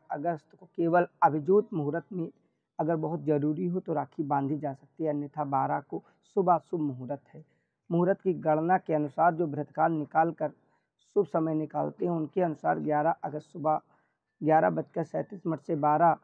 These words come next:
बजकर उनतीस मिनट तक अभिजीत मुहूर्त रहेगा। शास्त्रों में अभिजीत मुहूर्त के दिन सभी मुहूर्तों से सबसे अच्छा और शुभ मुहूर्त माना गया है। इस अभिजीत मुहूर्त में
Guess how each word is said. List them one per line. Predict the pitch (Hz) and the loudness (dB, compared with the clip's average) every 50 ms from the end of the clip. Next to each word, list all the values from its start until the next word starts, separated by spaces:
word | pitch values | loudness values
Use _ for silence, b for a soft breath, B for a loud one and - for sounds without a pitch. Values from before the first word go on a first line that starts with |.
| b b b - | b b b -8
बजकर | - 151 156 151 - - 175 165 | -2 -2 -2 -2 0 0 0 0
उनतीस | 147 160 156 156 - 220 175 - | 0 0 -2 -4 -6 -8 -6 -4
मिनट | 170 160 139 | -6 -6 -4
तक | - - 160 | -4 -2 -2
अभिजीत | 151 139 131 143 165 165 - - | -2 -2 0 -2 -2 -2 -2 -4
मुहूर्त | 156 147 135 135 139 175 170 - 175 | -4 -4 -4 -4 -6 -8 -10 -10 -10
रहेगा। | 165 160 131 147 151 135 - 175 - - _ _ _ _ _ _ _ _ _ _ _ _ _ _ _ _ _ _ _ _ - | -10 -6 -2 -2 -2 -2 -2 -6 -18 -20 _ _ _ _ _ _ _ _ _ _ _ _ _ _ _ _ _ _ _ _ 2
शास्त्रों | 180 170 160 139 - - 190 | 4 4 2 2 0 0 0
में | 190 190 185 | 2 2 2
अभिजीत | 165 139 135 - 202 208 - - | 0 -2 -4 -6 -6 -6 -4 -2
मुहूर्त | 185 156 151 151 170 170 - _ _ _ _ - | -2 0 0 0 -2 -2 -4 _ _ _ _ -2
के | 196 165 | -2 -2
दिन | 135 143 165 165 160 156 208 - | 2 2 2 2 2 0 -4 -10
सभी | _ - 170 151 156 170 165 156 - _ _ _ _ _ _ _ - | _ -6 -4 0 2 2 2 2 -2 _ _ _ _ _ _ _ -4
मुहूर्तों | - 160 160 160 160 156 - 196 190 | 0 2 2 2 2 0 0 0 0
से | 175 196 175 | 0 0 -2
सबसे | 147 185 156 - - - 190 180 | -4 -6 -12 -10 -2 0 2 2
अच्छा | 170 156 139 - _ - 180 170 - _ - | 2 2 0 -2 _ 2 2 2 2 _ 2
और | - 170 170 151 | 2 2 2 2
शुभ | - _ - 226 202 165 | -4 _ 0 0 2 2
मुहूर्त | 170 160 139 135 143 143 170 170 - 160 | 0 -4 -4 -4 -4 -6 -6 -8 -6 -4
माना | 143 135 135 139 147 143 | -2 -2 -2 -2 -2 -2
गया | 135 139 139 139 | -4 -4 -6 -6
है। | 139 143 156 156 _ _ _ _ _ _ _ _ - | -10 -12 -16 -18 _ _ _ _ _ _ _ _ -6
इस | 170 - - | -4 -2 -2
अभिजीत | 160 143 143 165 180 196 - | -4 -2 0 -2 -2 -2 -2
मुहूर्त | 160 156 160 165 170 160 196 | -4 -2 -2 -2 -4 -4 -8
में | 190 | -10